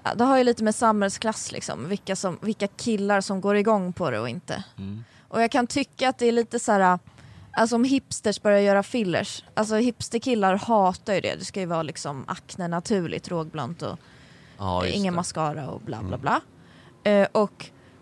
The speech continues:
Speaker 1: då kan jag tycka att man bara, eh, pissar lite på dem då.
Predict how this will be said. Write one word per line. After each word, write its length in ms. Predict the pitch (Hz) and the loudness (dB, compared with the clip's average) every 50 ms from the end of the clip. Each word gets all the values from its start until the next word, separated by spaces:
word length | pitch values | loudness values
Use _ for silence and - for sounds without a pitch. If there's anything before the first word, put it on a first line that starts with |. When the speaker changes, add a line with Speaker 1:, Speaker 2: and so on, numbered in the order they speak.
| - - - - 214 | -20 -20 -8 -4 -2
Speaker 1:
då 100 | 240 240 | 0 2
kan 120 | - 285 | 2 2
jag 100 | 240 233 | 2 2
tycka 260 | - 269 233 220 220 202 | 2 0 2 4 2 2
att 80 | 196 | 4
man 200 | 208 208 208 208 | 4 4 4 6
bara, 300 | 208 208 196 180 175 - - - - - - - - - - - - | 6 8 8 8 6 6 2 -2 -12 -20 -20 -20 -20 -20 -14 -6 0
eh, 360 | - 202 196 190 185 180 170 - - - - - - - - - - - - - | 2 4 4 4 4 2 0 -2 -8 -16 -20 -20 -18 -18 -18 -18 -18 -20 -14 -4
pissar 460 | - 277 240 - - - - 269 262 269 | 0 0 0 0 -2 -4 -2 0 0 2
lite 240 | 240 185 - - | 2 0 -2 -4
på 140 | - - 185 | -10 -8 -8
dem 200 | 143 113 98 110 | -6 -6 -6 -6
då. 160 | 95 73 - | -8 -8 -10